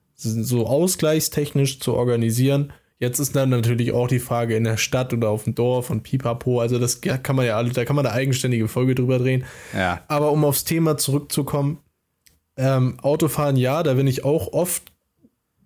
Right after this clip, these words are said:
Speaker 1: an, an dem Punkt, wo einfach so alles tiefenentspannt und dann hast du gerade so einen Moment, hä, warum willst du denn jetzt von der Ausfahrt auf meine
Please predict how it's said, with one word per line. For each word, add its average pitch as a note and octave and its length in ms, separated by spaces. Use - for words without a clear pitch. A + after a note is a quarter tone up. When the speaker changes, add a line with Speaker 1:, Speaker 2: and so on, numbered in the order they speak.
Speaker 1:
an, D#3 180
an D3 180
dem D3 140
Punkt, E3 340
wo C#3+ 140
einfach C3+ 320
so C3 180
alles C3 280
tiefenentspannt C3+ 880
und B2+ 100
dann C3 160
hast C3 200
du C3+ 60
gerade C3 280
so B2 80
einen B2 80
Moment, B2 320
hä, C3+ 280
warum D#3 680
willst D#3 380
du E3 80
denn E3+ 300
jetzt D#3 340
von C#3+ 520
der C#3 440
Ausfahrt D#3 600
auf C#3+ 220
meine C#3+ 520